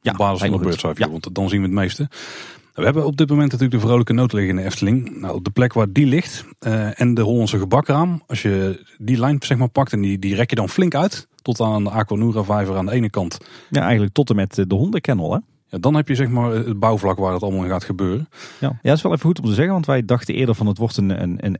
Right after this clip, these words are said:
Speaker 1: L-vorm, waarbij ook, eh, het stukje gevel erbij wordt gepakt waar nu die, die tijdelijke toiletgroep zit, hè. Of het, het gaat, eh, een heel eind, eh, de parkeerplaats op, de korte kant op. Maar dat is allebei dus niet, eh, dus niet waar, hè. Het wordt eigenlijk een, eh,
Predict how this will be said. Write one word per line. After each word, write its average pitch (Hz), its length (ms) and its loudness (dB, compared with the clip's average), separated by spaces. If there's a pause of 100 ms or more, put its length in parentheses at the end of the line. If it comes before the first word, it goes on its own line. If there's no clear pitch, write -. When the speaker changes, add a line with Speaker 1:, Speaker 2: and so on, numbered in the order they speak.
(140)
Speaker 1:
L-vorm, 170 520 0
waarbij 104 400 0
ook, - 220 -2
eh, 101 120 2
het 98 140 -4
stukje - 280 -2
gevel 104 340 0
erbij 90 180 -2
wordt 90 160 -4
gepakt 95 320 -6
waar 95 100 0
nu 95 140 -2
die, 92 200 -4
die 95 140 -2
tijdelijke 98 340 -2
toiletgroep 143 440 -4
zit, - 180 -2
hè. 147 100 2 (520)
Of 120 160 0
het, 92 380 -2
het 98 120 -8
gaat, 98 280 -2
eh, 95 280 -4
een 101 80 -2
heel 110 200 0
eind, 98 240 -4
eh, 98 160 0
de 107 100 -4
parkeerplaats 156 680 -2
op, 120 240 -6
de 113 100 2
korte 120 280 -2
kant 143 240 -2
op. 160 180 -2 (440)
Maar 101 100 -2
dat 117 120 2
is 120 80 0
allebei 117 360 2
dus 107 120 0
niet, 113 280 0
eh, 98 200 0
dus 98 160 -2
niet 104 180 0
waar, 85 240 -4
hè. 139 60 -2
Het 156 140 -2
wordt 143 140 0
eigenlijk 131 380 0
een, 92 160 0
eh, 90 180 -2